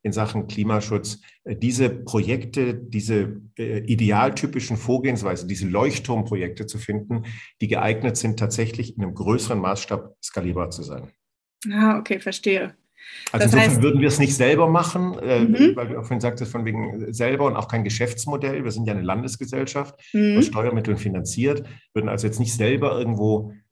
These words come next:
Speaker 1: äh, in, in eine Projektarbeit einsteigen, sondern tendenziell eher so wie so ein Netzwerk der Netzwerke und wie eine Spinne im Netz verschiedenste Aktivitäten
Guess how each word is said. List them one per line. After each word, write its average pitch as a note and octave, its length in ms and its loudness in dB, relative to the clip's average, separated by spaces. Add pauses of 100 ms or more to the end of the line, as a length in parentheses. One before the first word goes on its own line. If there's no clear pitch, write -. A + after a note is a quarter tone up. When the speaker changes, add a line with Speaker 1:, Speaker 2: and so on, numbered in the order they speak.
Speaker 1:
äh, G#2 320 0
in, G#2 160 0
in G2+ 160 -2
eine G#2 140 -2
Projektarbeit A#2+ 720 -2
einsteigen, B2+ 680 -4
sondern G#2+ 500 -2
tendenziell B2 600 -4
eher B2+ 260 0
so A2 200 -2
wie A#2+ 120 -2
so A#2 120 0
ein A2 180 0
Netzwerk A2 680 -4
der G2+ 100 0
Netzwerke G#2 580 -2
und G2 120 -2
wie G#2+ 60 -2
eine A2+ 100 -2
Spinne A#2 340 -4
im G2+ 120 -2
Netz G#2 260 -4
verschiedenste C3 580 -6
Aktivitäten A2 800 -2